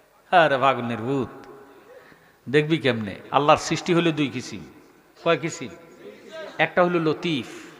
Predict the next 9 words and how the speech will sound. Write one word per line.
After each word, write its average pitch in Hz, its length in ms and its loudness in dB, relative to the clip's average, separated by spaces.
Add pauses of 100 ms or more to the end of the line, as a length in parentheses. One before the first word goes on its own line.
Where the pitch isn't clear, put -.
(500)
লতিফ 165 260 -4
শব্দের 165 300 2
অর্থ 160 140 0
সূক্ষ্ম। - 500 0 (880)
লতিফ 160 220 2
শব্দের 185 280 8
অর্থ 175 180 4
কি? 143 180 -4 (440)
সূক্ষ্ম। - 440 -2